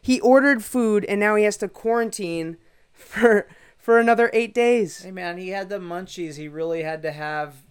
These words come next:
Speaker 2: whatever that was from DoorDash. He had
Speaker 1: Jesus
Speaker 2: he,
Speaker 1: Christ,
Speaker 2: sometimes you just
Speaker 1: man.
Speaker 2: gotta have it, man.
Speaker 1: Good thing he plays
Speaker 2: Know
Speaker 1: for
Speaker 2: what
Speaker 1: the
Speaker 2: I'm
Speaker 1: Kings.
Speaker 2: saying?
Speaker 1: They don't have a fucking shot at a championship, so
Speaker 2: Yeah.
Speaker 1: who, who really cares? But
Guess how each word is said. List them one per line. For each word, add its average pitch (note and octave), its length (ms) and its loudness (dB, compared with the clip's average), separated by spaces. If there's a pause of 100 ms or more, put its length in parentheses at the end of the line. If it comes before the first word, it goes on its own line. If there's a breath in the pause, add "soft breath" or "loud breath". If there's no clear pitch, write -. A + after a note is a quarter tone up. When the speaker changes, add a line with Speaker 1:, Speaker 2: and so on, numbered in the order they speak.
Speaker 2:
whatever D3 400 -10
that C#3+ 200 -6
was C#3+ 240 -8
from C#3+ 280 -14
DoorDash. C3+ 880 -8
He C#3+ 120 -16
had G3+ 180 -2
Speaker 1:
Jesus D#3 180 -8
Speaker 2:
he, E3 60 -18
Speaker 1:
Christ, F#3 560 -2
Speaker 2:
sometimes D3+ 120 -6
you C#3+ 60 -4
just C#3+ 120 -4
Speaker 1:
man. C#3+ 40 -8
Speaker 2:
gotta E3+ 220 -4
have E3 240 -4
it, E3+ 120 -10
man. D#3+ 380 -12 (140)
Speaker 1:
Good G3+ 120 0
thing B3+ 120 2
he B3 100 2
plays G#3 240 2
Speaker 2:
Know - 60 -6
Speaker 1:
for G3+ 60 -8
Speaker 2:
what E3+ 120 -4
Speaker 1:
the F3 60 -6
Speaker 2:
I'm E3+ 60 -2
Speaker 1:
Kings. F3 200 0
Speaker 2:
saying? - 20 -8
Speaker 1:
They E3+ 140 2
don't F3 100 2
have D#3 120 -2
a - 20 -20
fucking E3+ 340 -2
shot D#3+ 400 0
at C3+ 120 -4
a C3 80 -12
championship, C3 840 -8
so C#3 160 -10
Speaker 2:
Yeah. C3 60 -6
Speaker 1:
who, D#3 140 -6
who D3+ 220 -8
really C#3+ 220 -2
cares? B2+ 500 -8
But B2+ 300 -8